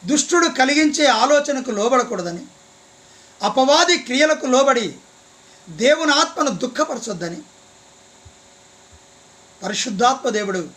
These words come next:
ప్రభు అయిన యేసుక్రీస్తు తన నిబంధనలను, తన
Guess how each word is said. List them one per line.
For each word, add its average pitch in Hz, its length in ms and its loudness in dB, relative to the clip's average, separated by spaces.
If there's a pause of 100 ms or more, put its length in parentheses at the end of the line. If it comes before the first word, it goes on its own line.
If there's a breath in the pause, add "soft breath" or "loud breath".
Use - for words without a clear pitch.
(1040)
ప్రభు 247 240 2
అయిన 285 120 2 (140)
యేసుక్రీస్తు 269 680 -2 (1700)
తన 220 120 -4 (120)
నిబంధనలను, 294 540 2 (100)
తన 240 100 0